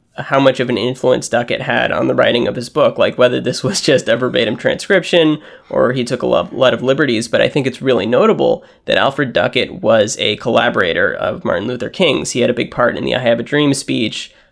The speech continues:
um, and a lot of his other speeches. Um, so especially topics surrounding Martin Luther King and civil rights, um, seem pretty likely to be colored by the fact <laughs> that, that he was writing this book.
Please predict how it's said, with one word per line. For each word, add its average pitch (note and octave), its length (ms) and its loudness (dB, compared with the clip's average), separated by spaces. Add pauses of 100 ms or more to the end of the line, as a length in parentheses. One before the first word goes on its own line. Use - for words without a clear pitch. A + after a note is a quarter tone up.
um, G#2 500 -2 (140)
and - 400 -4
a - 40 -2
lot A#2 200 2
of A#2+ 80 0
his A#2+ 80 -4
other F2 180 -2
speeches. B2+ 720 -4 (380)
Um, A#2 300 0
so G2 140 -4
especially B2+ 840 0 (300)
topics - 440 0
surrounding A#2+ 680 0
Martin A#2+ 220 2
Luther A#2+ 200 -4
King B2+ 320 0
and A#2 140 -2
civil - 300 -2
rights, C3 600 -2 (280)
um, E2 320 -4 (100)
seem B2+ 760 0
pretty C3 420 0
likely B2 420 0
to - 80 -4
be - 140 -8
colored A#2 480 -2
by - 240 0
the D#3 80 -8
fact - 360 -4
<laughs> - 0 -
that, B2+ 300 2
that G3 300 -2
he C3 80 -6
was A#2 160 -8
writing B2+ 240 0
this - 100 -12
book. - 420 -4